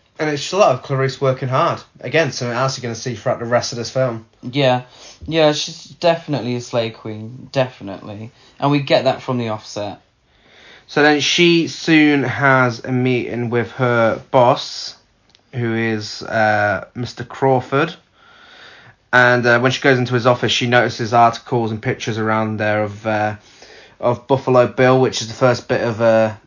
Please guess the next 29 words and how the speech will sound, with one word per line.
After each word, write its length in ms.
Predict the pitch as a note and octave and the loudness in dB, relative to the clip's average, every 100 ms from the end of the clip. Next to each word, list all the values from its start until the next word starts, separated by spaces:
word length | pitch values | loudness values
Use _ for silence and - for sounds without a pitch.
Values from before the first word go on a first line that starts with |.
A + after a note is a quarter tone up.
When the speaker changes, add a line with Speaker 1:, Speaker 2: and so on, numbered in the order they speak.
| - | -10
Speaker 1:
hint 220 | A#2+ B2+ | -4 -4
we 80 | A#2+ | -2
get 260 | A2+ B2 A2+ | 0 0 2
about 420 | B2 A#2 A2+ - | 2 2 0 -4
this 180 | A2+ - | -10 -8
character. 680 | - B2 A#2 - C#3 D#3+ E3 _ _ _ _ - - - - | -2 0 0 -2 -2 -2 -6 _ _ _ _ -18 -16 -14 0
Speaker 2:
Yeah, 260 | A3 D#3+ | 6 6
so 180 | C#3 F#3+ | 6 -2
on, 160 | E3+ F#3 | -2 -2
on 160 | E3 F#3 | -2 -2
her 140 | F3+ | -2
way 360 | E3 D#3+ D#3+ E3 | -4 -4 -4 -8
to 300 | - C3+ B2 | -8 -6 -4
Jack 260 | A#2 B2 - | -2 -4 -4
Crawford's 440 | B2 A2+ A2+ G2+ | -8 -6 -8 -8
office, 240 | G#2 G2 | -8 -8
so 120 | - A#2 | -10 -10
she's 180 | C3+ | -10
been 180 | - D3 | -8 -8
called 480 | C#3 E3+ D#3+ C#3+ - _ _ _ _ _ | -6 -4 -4 -6 -10 _ _ _ _ _
to, 280 | - C3 B2 | -8 -4 0
uh, 240 | A#2+ A2+ - | 0 -2 -4
Jack 240 | - B2 - | -8 -8 -8
Crawford, 520 | - G#2+ G2+ F2+ F2+ | -8 -8 -8 -14 -18
who 220 | - G2+ | -16 -12
is 260 | G2 F#2+ - - | -12 -14 -20 -18
essentially 480 | - G#2 - - G2+ | -10 -10 -10 -14 -14
her 160 | G2 | -14
boss. 600 | G2 G#2+ G2 G2 - - | -6 -6 -6 -10 -20 -20